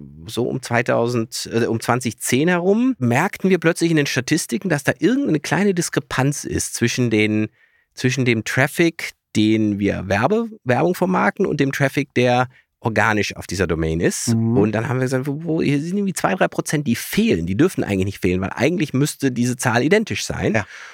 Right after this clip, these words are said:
Speaker 1: Und ich weiß noch, da hat ein Entwickler zu mir gesagt, „Ja, das ist, könnte ein Adblocker sein.“ Ich so, „Was ist ein Adblocker?“ Und hab mich dann aufgemacht, hab gesucht, äh, was gibt's denn da? Und es gab damals einen relevanten Adblocker, der war im Firefox Store. Chrome gab's damals noch nicht. Und der hatte da irgendwie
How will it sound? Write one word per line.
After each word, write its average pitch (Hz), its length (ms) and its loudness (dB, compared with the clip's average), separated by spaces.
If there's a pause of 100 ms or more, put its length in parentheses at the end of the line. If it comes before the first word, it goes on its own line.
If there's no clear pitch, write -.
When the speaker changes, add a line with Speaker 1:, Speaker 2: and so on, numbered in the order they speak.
(420)
Speaker 1:
Und 117 120 0
ich 110 80 -4
weiß 120 160 0
noch, 165 80 0
da 143 80 0
hat 135 100 -2
ein 113 280 2
Entwickler 98 440 -2
zu - 100 -10
mir 160 140 2
gesagt, 135 320 -2
„Ja, 139 100 -8
das 123 140 -2
ist, 107 220 -4
könnte 117 240 -6
ein - 40 0
Adblocker - 380 -4
sein.“ - 140 -8
Ich - 80 -10
so, - 80 -10
„Was - 120 -10
ist - 160 -8
ein - 80 -4
Adblocker?“ - 500 -2
Und 98 200 0
hab - 100 0
mich 123 160 0
dann 107 160 2
aufgemacht, 160 520 0
hab 131 100 -8
gesucht, 113 540 -2
äh, 95 200 -2
was - 140 -6
gibt's - 220 -6
denn 151 100 2
da? 214 220 0
Und 233 120 0
es 135 140 -2
gab - 200 -2
damals 190 360 0
einen 143 320 2
relevanten 131 500 0
Adblocker, - 380 -4
der - 120 0
war 101 100 2
im 101 80 -2
Firefox - 540 -4
Store. 180 340 0
Chrome 110 260 0
gab's 87 240 -2
damals 120 300 -2
noch 135 100 -4
nicht. 226 400 -4
Und 135 160 2
der 120 100 0
hatte 165 200 -2
da 135 240 2
irgendwie 208 420 -4